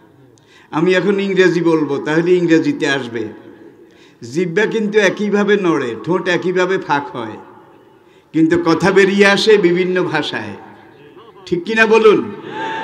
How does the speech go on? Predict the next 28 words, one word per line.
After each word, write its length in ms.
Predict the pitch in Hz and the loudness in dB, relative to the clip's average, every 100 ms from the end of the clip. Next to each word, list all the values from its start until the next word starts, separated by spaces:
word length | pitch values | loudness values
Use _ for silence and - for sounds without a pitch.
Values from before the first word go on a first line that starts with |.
| - 855 831 - _ _ _ _ _ _ _ _ _ _ _ _ - | -10 -14 -20 -20 _ _ _ _ _ _ _ _ _ _ _ _ -6
আবার 380 | 147 160 160 156 | -2 2 2 2
মনে 280 | 156 156 | 0 0
করুন, 360 | 147 160 170 165 | 0 0 2 0
কথা 280 | 156 147 160 | -2 -2 0
বলার 340 | 165 160 151 | 2 2 0
জন্য 260 | 147 151 151 | 0 0 0
ভিতরে 500 | 135 143 160 156 143 | 0 0 2 0 0
জিহ্বাটা 520 | 143 131 151 151 147 | -2 -2 -4 -2 -2
উঠানামা, 580 | 139 131 156 151 143 143 | -2 -2 -2 -2 0 -2
নড়াচড়া 600 | 143 143 139 139 135 131 | 0 -2 -2 -4 -6 -6
শুরু 300 | - 139 151 | -6 -6 -4
করেছে। 400 | 147 123 117 - - - - - _ _ _ _ _ _ _ _ _ _ | -4 -6 -10 -16 -20 -20 -20 -20 _ _ _ _ _ _ _ _ _ _
এই 140 | 170 160 | 0 2
সময় 300 | 185 185 - | 2 0 0
ঠোঁট 320 | 165 175 165 | 0 0 2
যদি 240 | 190 185 | 0 0
বলে, 240 | 180 170 170 | 0 0 2
"আমি 220 | 165 180 | 2 2
দুই 220 | 165 170 | 4 4
মিনিট 340 | 170 175 170 | 4 2 -2
পরে 220 | 185 175 170 | -4 -4 -4
ফাঁক 320 | 165 139 135 | -6 -8 -10
হব", 280 | 113 104 - - - - - - _ _ _ _ _ _ _ _ _ _ _ | -10 -10 -14 -20 -20 -20 -20 -20 _ _ _ _ _ _ _ _ _ _ _
কথা 240 | 156 160 175 | -6 -2 0
খুব 200 | 180 170 | 0 -2
সুন্দর 400 | 165 165 165 139 | -2 0 0 -2
হবে 220 | 113 117 | -4 -6
নাকি? 280 | 127 110 | -8 -12